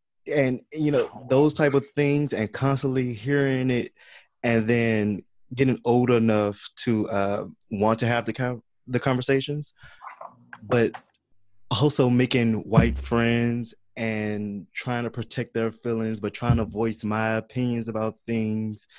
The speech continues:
and, um, just trying to be the good guy. And I think as I've gotten older, I pushed that to the side. Like, I think we should be adult enough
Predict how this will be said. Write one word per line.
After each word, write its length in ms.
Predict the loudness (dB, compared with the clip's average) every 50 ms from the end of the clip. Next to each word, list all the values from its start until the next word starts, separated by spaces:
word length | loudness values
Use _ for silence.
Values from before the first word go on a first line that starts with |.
| -20 -20 -20 _ _ _ -8
and, 240 | -6 -6 -6 -4
um, 460 | -4 -4 -4 -4 -4 -6 -6 -8 -12 -14 _ _ _ _ _ _ -20 -20 -10
just 260 | -8 -6 -6 -6 -6
trying 240 | -4 -2 0 0 0 -2
to 40 |
be 260 | -2 -2 -4 -4 -6 -8
the 260 | -10 -6 -4 -2 -2 0
good 340 | 0 0 2 2 0 0
guy. 420 | -2 -4 -4 -4 -4 -6 -8 -10 -12 -14 -18 -20 -20 -20 -12 _ -2
And 160 | -2 -2 -2 -2
I 180 | -2 -2 -2 -2 -4 -8 _ _ 0
think 320 | 2 2 2 0 -4 -10 _ _ _ _ _ _ -2
as 260 | 0 0 0 0 -4 -6 -4
I've 260 | -2 0 0 0 0 0
gotten 340 | 0 0 2 2 0 0
older, 680 | 0 0 2 2 4 4 2 2 0 0 0 -2 -4 -6 _ _ _ _ _ _ _ _ _ _ _ 0
I 180 | 0 2 0
pushed 560 | 0 -4 _ -10 -4 0 2 4 4 4 4
that 180 | 2 2 2 2
to 60 | 2 0
the 80 | 0
side. 540 | 0 2 2 2 2 2 0 -2 -4 -6 -10 -16 -20 -20 -20 -20 -20 _
Like, 420 | 0 2 2 4 4 2 0 -4 _ _ _ _ _ _ _ _ _ _ _ _ _ _ _ _ _ _ _ _ _ _ _ _ _ _ _ _ _ _ _ _ _ _ _ _ -2
I 60 | 0
think 200 | 0 0 2 2
we 80 | 2
should 140 | 2 4 4
be 80 | 4 4
adult 540 | 4 4 2 2 0 0 0 0 -2 -6 -8 -6
enough 520 | -4 -2 0 0 0 0 -2 -4 -8 -14